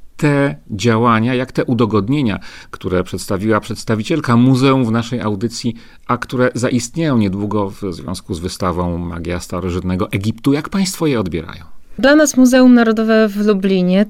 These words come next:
Speaker 2: to jest jedna z takich instytucji, e, która w zasadzie jest, no, że tak powiem, wzorcowa pod kątem, e, dostępności.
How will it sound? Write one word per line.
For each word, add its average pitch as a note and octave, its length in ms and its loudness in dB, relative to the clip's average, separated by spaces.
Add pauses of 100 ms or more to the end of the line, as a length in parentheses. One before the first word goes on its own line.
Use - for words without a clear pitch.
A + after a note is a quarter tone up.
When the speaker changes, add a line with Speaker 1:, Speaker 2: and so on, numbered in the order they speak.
Speaker 2:
to G#3+ 360 4
jest G3+ 360 2
jedna G#3+ 340 6
z G3+ 80 -4
takich G#3 320 -2
instytucji, G#3 1000 0 (360)
e, G3+ 440 4
która G#3 1000 4
w F#3+ 100 -6
zasadzie G#3+ 540 0
jest, G3+ 400 -2
no, G3 300 -6
że G3+ 80 -6
tak G#3 120 -4
powiem, G3+ 160 0
wzorcowa G3 680 4
pod F3+ 260 -6
kątem, F#3 540 0
e, E3+ 500 -4
dostępności. G3+ 1160 2